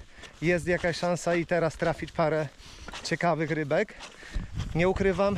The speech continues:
mi bardzo zależy dzisiaj na tym, żeby złowić różne gatunki ryb.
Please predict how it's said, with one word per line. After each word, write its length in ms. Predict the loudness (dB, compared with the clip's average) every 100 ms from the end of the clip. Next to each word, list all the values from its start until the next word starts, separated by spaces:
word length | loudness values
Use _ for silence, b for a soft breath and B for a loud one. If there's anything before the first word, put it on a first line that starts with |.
| -4 B
mi 220 | -2 0
bardzo 320 | 2 2 0
zależy 380 | 2 2 2 0
dzisiaj 300 | -4 -2 0
na 120 | 2
tym, 280 | 2 2 0 -2 B B B B
żeby 360 | 2 4 2
złowić 380 | 2 2 2 2
różne 340 | 2 2 2 2
gatunki 420 | 2 0 2 2
ryb. 180 | 0